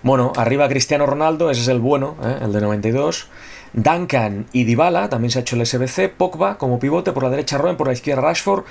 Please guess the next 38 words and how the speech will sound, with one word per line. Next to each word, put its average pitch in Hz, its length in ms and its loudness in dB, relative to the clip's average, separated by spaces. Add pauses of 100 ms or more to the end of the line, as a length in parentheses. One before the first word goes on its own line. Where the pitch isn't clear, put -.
(340)
Telles, 175 300 0
Koundé, 151 380 -2
Varane, 185 420 0 (120)
Dumfries, 190 880 -2
interesante, 170 800 -2 (460)
y 120 120 2
portero 147 360 0
Courtois. 117 380 -2 (440)
La 113 140 2
gente 180 240 0
que 202 640 2
ha - 20 0
fichado 165 420 0
a 143 40 4
Dumfries, 175 720 -2 (120)
o 120 120 -2
que 117 100 0
tiene 151 200 4
a 139 40 2
Dumfries, 151 640 0 (260)
de 110 480 2
rompeservers, 120 880 0 (220)
de 110 140 -2
rule 131 180 0
breakers, 151 560 0 (460)
normalmente 151 440 2
es 170 60 -2
porque 135 300 0
no 139 120 0
se 143 140 0
ha 131 40 4
hecho 127 180 -2
el 131 60 2
S 127 140 -2
B 113 120 0
C 123 100 -4
de 117 140 -2
Kluivert. 110 420 -2